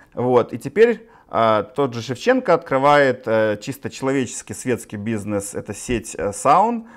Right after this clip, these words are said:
А, с, э, ну и проповедует уже, учит, как зарабатывать на, на крипте. Как ты думаешь, ам, христианство имеет какое-то отношение к бизнесу, либо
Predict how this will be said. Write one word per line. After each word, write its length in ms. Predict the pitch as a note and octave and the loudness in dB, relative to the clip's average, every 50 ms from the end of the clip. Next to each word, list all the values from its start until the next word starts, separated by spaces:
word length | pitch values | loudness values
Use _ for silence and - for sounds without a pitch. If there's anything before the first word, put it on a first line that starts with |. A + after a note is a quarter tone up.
| - - - _ _ _ _ | -20 -20 -20 _ _ _ _
А, 320 | - A2 A2+ A2 A2 G#2+ | -2 0 2 2 2 0
с, 200 | G2+ - - - - | -2 -4 -8 -4 0
э, 420 | E3+ F3 F3 F3 E3+ E3+ D#3+ D#3 D3+ C#3+ C3 A#2 - - - - - - G#2 | 2 4 4 6 6 4 4 2 0 -2 -4 -6 -10 -14 -20 -16 -12 -8 -6
ну 160 | D3+ G3 F#3+ | -4 -2 -2
и 180 | D#3 C3 B2+ A2+ | 0 0 -2 -2
проповедует 720 | - A#2+ B2 - C3+ C#3+ E3+ F#3+ E3+ D3+ D#3 C#3+ D3 C3 | -2 -2 0 0 2 2 2 2 2 2 -2 -2 -2 -4
уже, 300 | B2 A2+ A#2 A#2+ A2+ A2 | -4 -2 0 0 0 0
учит, 340 | B2+ D#3 - - B2+ A2+ | -2 -4 -6 -8 -12 -8
как 260 | - - B2 G#2+ - - | -4 -2 -2 -2 -4 -8
зарабатывать 640 | A#2 G#2+ A#2+ A#2+ B2+ B2 C3+ B2+ B2+ B2 A2+ A2 | -4 0 2 2 4 4 2 2 2 0 -4 -6
на, 440 | A2 A2 A2+ A2 G#2+ G#2 G#2 G2+ G2+ - _ _ _ _ _ _ | -4 -4 -2 0 0 0 -2 -2 -6 -10 _ _ _ _ _ _
на 160 | - G#2+ A2 G#2 | -8 -6 -6 -6
крипте. 600 | - - B2+ A2+ - - - B2+ A2 - - - _ _ _ _ | -6 -8 -10 -10 -8 -4 -2 -2 -2 -2 -4 -8 _ _ _ _
Как 220 | - A3+ A3+ - | -2 -2 -2 -2
ты 80 | C4 A#3+ | -6 -2
думаешь, 640 | G#3+ B3+ B3 F#3 C#3+ A#2 A2 G2+ - - - _ _ _ _ _ _ _ _ _ _ _ _ _ _ _ _ _ _ | 2 2 4 4 4 2 2 -2 -4 -8 -16 _ _ _ _ _ _ _ _ _ _ _ _ _ _ _ _ _ _
ам, 520 | - A2+ A#2+ A#2 A2+ A2+ A2+ A2 G#2 G2 F#2+ _ _ _ _ _ _ _ _ _ _ _ _ _ _ _ _ _ _ _ _ _ _ _ _ _ _ _ _ _ _ | 0 2 4 4 4 2 0 -2 -6 -10 -12 _ _ _ _ _ _ _ _ _ _ _ _ _ _ _ _ _ _ _ _ _ _ _ _ _ _ _ _ _ _
христианство 760 | _ - C3+ - - - - A3 A3+ G3 - - - D3+ D3 D3 | _ -12 -12 -8 0 2 4 4 4 2 0 -2 -2 -2 0 0
имеет 220 | E3+ A#3 C#4 F#3 | 2 0 0 0
какое-то 300 | - - A#3+ A3 A3+ E3 | 0 -2 -2 -2 -2 -6
отношение 420 | D#3 F3 E3 E3 - D#3+ D3 C#3+ | -6 -6 -6 -6 -4 -4 -4 -4
к 80 | C3 B2 | -4 -6
бизнесу, 560 | A#2+ A#2+ C#3 C3+ A2 A2 G#2+ G2 - - - | -6 -4 -4 -4 -2 -4 -6 -6 -8 -10 -10
либо 560 | G#2+ A#2 C3+ C#3+ C#3+ D#3 D#3 D#3 D3+ D3 D3+ | -6 -6 -6 0 2 4 4 4 4 0 -4